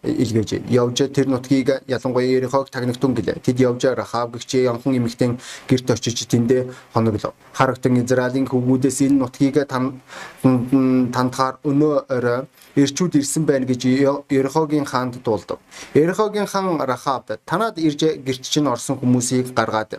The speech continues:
а, ир. Учир нь тэд энэ нутгийг бүхэлд нь тандахаар ирсэн байна" гэсэн, а, хэл явуул. Харин өнөөх эмэгтэй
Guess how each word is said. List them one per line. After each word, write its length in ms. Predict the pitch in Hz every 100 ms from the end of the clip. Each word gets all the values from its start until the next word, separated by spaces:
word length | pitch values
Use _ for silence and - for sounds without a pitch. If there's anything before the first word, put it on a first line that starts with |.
| -
а, 300 | 113 110 -
ир. 240 | 120 95 - - - -
Учир 300 | 101 - 113
нь 20 |
тэд 480 | 120 117 120 123 131
энэ 160 | 120
нутгийг 400 | 117 117 123 117
бүхэлд 380 | 123 113 120 -
нь 160 | 131 123
тандахаар 420 | 113 120 117 113
ирсэн 220 | - 127
байна" 180 | 123 127
гэсэн, 320 | 117 131 127 127 - - - - -
а, 460 | 120 117 117 120 120
хэл 240 | 131 127
явуул. 400 | 120 107 101 - - -
Харин 320 | 147 165 156 - - -
өнөөх 400 | 139 151 170 156
эмэгтэй 460 | 143 139 156 156